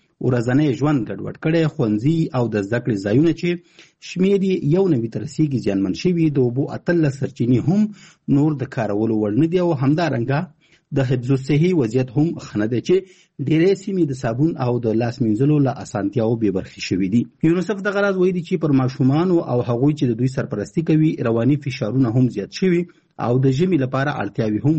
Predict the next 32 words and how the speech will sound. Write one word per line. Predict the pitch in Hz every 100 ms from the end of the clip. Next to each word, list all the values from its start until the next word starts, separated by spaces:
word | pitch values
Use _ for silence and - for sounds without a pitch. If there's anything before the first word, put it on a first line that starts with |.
| 113
ورځ | 127 -
تر | 101
بلې | 98 131 90
زیاتیږي. | 90 90 - 104 - 123 _ - 139
د | 151 170
راپور | 160 196 160
په | 139
ټکو، | 113 107 113 -
د | 123 139 151
دغې | 160 156
زلزلې | 147 147 160 147
د | 127
زیانونو | 123 151 160
په | 139 143
اړه | 143 123
د | 120 110
ګډې | 156 156 117
ارزونې | 110 117 139 135
نتیجه | 110 104 98 104
ښیي | 151 170 196
چې | 190 180 _ - _ -
په | 170 165
شپږو | - 220 214 202
ولایتونو | 175 180 185 160
کې | 180 170
شپږ | 185 175
ویشت | 175 160 120
کسان | 131 127 117
وژل | 104 107 104
شوي، | 196 185 175 - 127
یولس | 147 196 160 127 110
سوه | 104